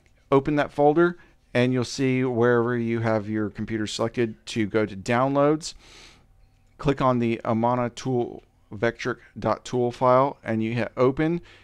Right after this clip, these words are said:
and it poops in all of your Amana f-, tools. This is every single bit that Amana makes. Now, if you don't have all these bits, that's fine.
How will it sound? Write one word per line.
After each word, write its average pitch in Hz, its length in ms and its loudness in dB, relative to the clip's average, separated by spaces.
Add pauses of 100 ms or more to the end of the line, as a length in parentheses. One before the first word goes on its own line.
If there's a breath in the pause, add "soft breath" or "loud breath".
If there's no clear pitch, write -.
(260 soft breath)
and 131 340 -2
it 131 240 -2 (560)
poops - 380 -4
in 156 280 -2 (1040 soft breath)
all 151 380 10
of 139 120 6
your 143 160 4
Amana 131 340 6
f-, - 200 -6 (380)
tools. 107 480 -2 (320 soft breath)
This 156 180 -8
is 139 240 -10
every 135 300 0
single 147 340 0
bit 127 360 0
that 120 120 0
Amana 120 340 0
makes. 107 460 -8 (2250 soft breath)
Now, 139 180 6
if 127 100 2
you 147 80 -4
don't 165 120 4
have 156 120 4
all 151 140 4
these 143 180 2
bits, 165 320 0
that's 123 360 -2
fine. 147 480 -2